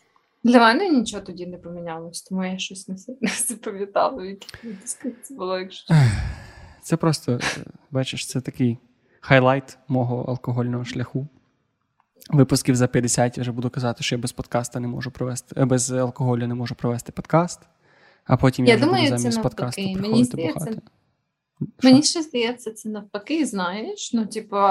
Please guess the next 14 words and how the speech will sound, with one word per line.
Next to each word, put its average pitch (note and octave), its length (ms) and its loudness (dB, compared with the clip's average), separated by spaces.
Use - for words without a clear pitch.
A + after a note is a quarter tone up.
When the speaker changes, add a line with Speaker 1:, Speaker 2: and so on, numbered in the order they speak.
Speaker 1:
перші, - 400 -4
<laughs> - 320 6
перші - 460 2
рази G3 220 -2
ти G#3+ 120 -8
більше G3+ 400 -8
нервуєшся, F#3+ 760 -10
а F#3+ 100 2
потім F#3+ 420 -4
тобі G3 180 -12
вже G3 160 -10
не F#3+ 100 -6
обов'язково F#3+ 540 -8
пити. E3 420 -12